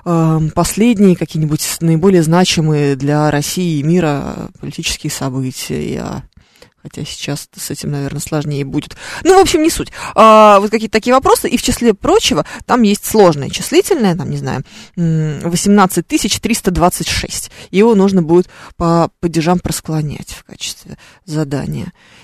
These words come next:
И если ты с этим заданием не справляешься, то не работать тебе на радиостанции, говорит Москва, потому что тогда Фомина будет нервничать очень сильно. А зачем же это надо? Правильно.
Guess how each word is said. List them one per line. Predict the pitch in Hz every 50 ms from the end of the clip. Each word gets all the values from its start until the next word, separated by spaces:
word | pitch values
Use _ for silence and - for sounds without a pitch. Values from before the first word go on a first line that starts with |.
| _ _
И | 170
если | 170 185 185 - 190
ты | 180 -
с | - -
этим | 180 - - 170
заданием | 160 170 160 165 160 165 170 175
не | 180 180
справляешься, | - - - 185 180 190 220 277 330 370 381 370 - - - 302
то | - _ - 240
не | 294 320
работать | 320 330 311 254 285 302 294 285
тебе | - - 247 -
на | 294 285 285
радиостанции, | 285 262 285 277 - - 247 208 214 - -
говорит | 190 185 190 185 185 -
Москва, | 196 190 190 - - - 170 156 147 -
потому | - - - 160 160 170
что | 202 - -
тогда | - - 208 202 165 170 190
Фомина | 214 - - 226 214 175 165 196
будет | 190 175 - -
нервничать | 175 170 - 190 180 185 - -
очень | - 160 - 160 160
сильно. | - - 160 156 151 147
А | 151
зачем | 147 156 - - 147 139
же | -
это | - - -
надо? | - - 170 - _ - - - - - - - - - - _
Правильно. | - 185 196 208 185 175 185 -